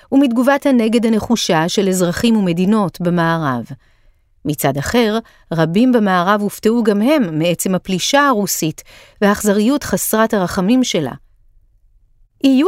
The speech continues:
הפתעות נוספות", מבהיר ומזהיר פרידמן בסיפה של מאמרו,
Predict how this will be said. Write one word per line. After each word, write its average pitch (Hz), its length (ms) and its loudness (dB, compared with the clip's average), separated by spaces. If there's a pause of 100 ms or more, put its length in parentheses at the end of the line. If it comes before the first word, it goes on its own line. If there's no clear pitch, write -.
הפתעות 302 360 0
נוספות", 320 640 0
מבהיר 180 500 0
ומזהיר 208 520 0
פרידמן 175 640 -2
בסיפה 175 580 -2
של 147 200 -2
מאמרו, 151 580 0